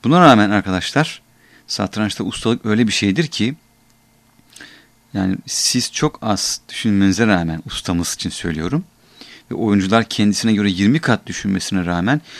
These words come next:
bu tür çoğul gösteri maçlarında genellikle ustalar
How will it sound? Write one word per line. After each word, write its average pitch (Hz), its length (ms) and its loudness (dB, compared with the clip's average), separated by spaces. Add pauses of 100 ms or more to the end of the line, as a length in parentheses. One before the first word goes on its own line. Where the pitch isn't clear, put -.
(440)
bu 170 140 0
tür - 340 -6 (760)
çoğul 135 380 -2
gösteri 107 400 2
maçlarında 98 680 0 (320)
genellikle 110 300 -2
ustalar 117 440 -2